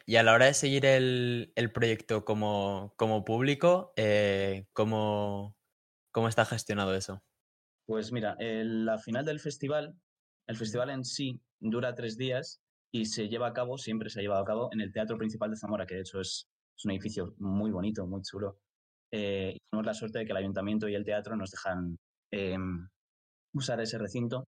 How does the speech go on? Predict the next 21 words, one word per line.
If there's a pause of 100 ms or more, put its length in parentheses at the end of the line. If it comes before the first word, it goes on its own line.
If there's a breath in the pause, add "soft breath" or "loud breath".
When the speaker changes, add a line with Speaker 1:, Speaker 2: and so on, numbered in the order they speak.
(420)
Speaker 2:
pero
además, (340)
aparte
de, (800)
de
ser
ahí
presencial, (420)
este
año, (120)
eh,
lo
retransmitiremos,
o
lo
intentaremos
retransmitir
por
YouTube,
por
Twitch,